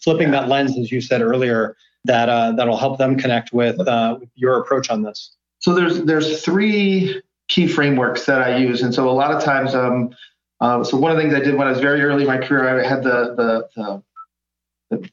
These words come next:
Speaker 2: just the joy to be able to work in Japan. And, uh, and they talked about process, and process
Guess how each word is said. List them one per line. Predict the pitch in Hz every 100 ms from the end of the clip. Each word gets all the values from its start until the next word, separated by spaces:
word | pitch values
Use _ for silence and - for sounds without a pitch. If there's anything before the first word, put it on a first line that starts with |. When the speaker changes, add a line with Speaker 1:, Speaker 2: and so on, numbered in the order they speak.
| -
Speaker 2:
just | 135 -
the | 113
joy | 113 143 147
to | -
be | 135
able | 120
to | 120
work | 131 131
in | 113
Japan. | 120 - 127 120 113 110
And, | 117 117 120
uh, | 120 117
and | 98
they | 131
talked | 131 135 139
about | 131 113 -
process, | - 120 - - - - - -
and | 127 123
process | 156 185 - 143 - -